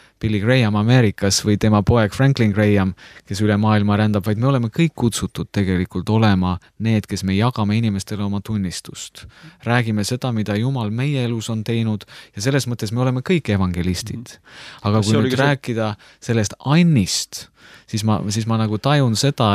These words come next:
Speaker 1: et, et ma, mul on pigem nagu antud Jumala poolt selline karjase and,
Speaker 2: Ahah.
Speaker 1: pastori and.
Speaker 2: Kas nüüd, kui sa arenesid, ütleme, noorte juhiks sisuliselt, nüüd, äh, Metodisti kirik mingil hetkel kutsus ellu ka missioonitoimkonna.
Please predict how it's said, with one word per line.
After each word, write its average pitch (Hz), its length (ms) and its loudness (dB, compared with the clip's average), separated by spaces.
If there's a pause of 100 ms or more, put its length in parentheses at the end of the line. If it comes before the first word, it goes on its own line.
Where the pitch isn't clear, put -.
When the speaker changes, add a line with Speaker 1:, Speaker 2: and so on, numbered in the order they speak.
(120)
Speaker 1:
et, - 180 -6
et 101 840 -2 (100)
ma, 101 380 2 (240)
mul 107 240 0
on 98 40 -4
pigem 110 460 2
nagu 101 320 -2
antud 110 320 -2
Jumala 113 380 2
poolt 101 340 0
selline 98 460 -2
karjase 107 580 0 (240)
and, 92 320 -6 (160)
Speaker 2:
Ahah. - 160 -2 (220)
Speaker 1:
pastori 104 420 0
and. 90 320 -8 (340)
Speaker 2:
Kas 139 220 -8
nüüd, - 240 -4 (640)
kui 131 80 -2
sa 131 160 2
arenesid, 123 320 2
ütleme, 120 240 2
noorte 127 400 0
juhiks 123 400 -2
sisuliselt, 120 540 -2 (100)
nüüd, 120 220 -2 (180)
äh, 113 220 -2 (100)
Metodisti 123 400 -6
kirik 123 320 -6
mingil 117 320 0
hetkel 113 540 -2 (100)
kutsus 113 300 -6
ellu 107 180 -4
ka 107 160 -4
missioonitoimkonna. 101 800 -4